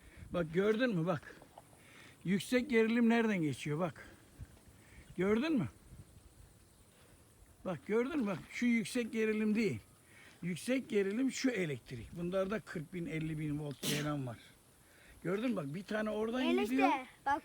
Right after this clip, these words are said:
Speaker 1: Bir
Speaker 2: bak.
Speaker 1: de bir saniye, bir saniye. Dur. Bak bir tane buradan gidiyor. Bak şu yukarıdaki trafodan da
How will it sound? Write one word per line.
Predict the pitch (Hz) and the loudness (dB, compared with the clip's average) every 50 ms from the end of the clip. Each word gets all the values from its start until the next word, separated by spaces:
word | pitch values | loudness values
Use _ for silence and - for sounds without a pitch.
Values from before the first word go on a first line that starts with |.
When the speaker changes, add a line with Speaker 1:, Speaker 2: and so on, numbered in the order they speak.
| - - | -6 -6
Speaker 1:
Bir | 226 | -2
Speaker 2:
bak. | 277 254 | -2 0
Speaker 1:
de | 208 185 165 175 | 0 0 -2 -4
bir | 196 | -4
saniye, | - - 165 127 107 101 101 104 131 | -4 -6 -6 -6 -6 -8 -10 -10 -12
bir | 131 | -12
saniye. | - - 110 95 90 87 87 - - - - | -12 -14 -16 -16 -16 -18 -20 -20 -20 -20 -20
Dur. | - - - - - - - - - - - - | -20 -20 -20 -20 -20 -20 -20 -20 -20 -20 -14 -8
Bak | 156 151 143 143 | -6 -4 -4 -4
bir | 202 214 | -4 -4
tane | - 208 214 214 220 214 202 190 | -4 -4 -2 -2 -2 -2 -2 -2
buradan | 240 262 254 262 247 240 240 | -2 -2 0 0 0 0 0
gidiyor. | 233 233 214 226 247 254 285 339 320 - - - - - - - - - - - - - - | -2 -2 -2 -2 -2 -2 -4 -4 -6 -12 -18 -20 -20 -20 -20 -20 -20 -20 -20 -20 -20 -12 -8
Bak | - 156 139 | -6 -6 -6
şu | - - 220 | -6 -8 -8
yukarıdaki | 220 208 180 214 208 202 202 202 170 | -8 -6 -4 -4 -4 -4 -6 -8 -6
trafodan | - 208 208 190 185 202 190 202 196 202 202 | -4 -4 -4 -2 -4 -4 -2 -2 -2 -2 -2
da | 233 254 | -4 -6